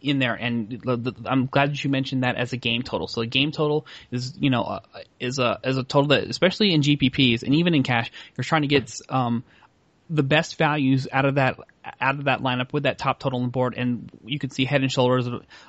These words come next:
above the rest. Two nineteen and a half crushes everything else on the board.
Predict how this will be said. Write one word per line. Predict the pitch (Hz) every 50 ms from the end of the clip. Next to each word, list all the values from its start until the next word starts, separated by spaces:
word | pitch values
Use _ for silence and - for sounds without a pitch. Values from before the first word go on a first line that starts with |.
| -
above | - 131 131 123
the | 117 117
rest. | 117 131 123 - - -
Two | - 151
nineteen | 151 147 135 127 - - 139
and | 131 123 120
a |
half | 117 131 127 123 - -
crushes | - - 139 131 - - 120 98 -
everything | - 127 127 127 123 127 120
else | 120 117 113 -
on | 120 110
the | 107 110
board. | 110 117 110 80 - -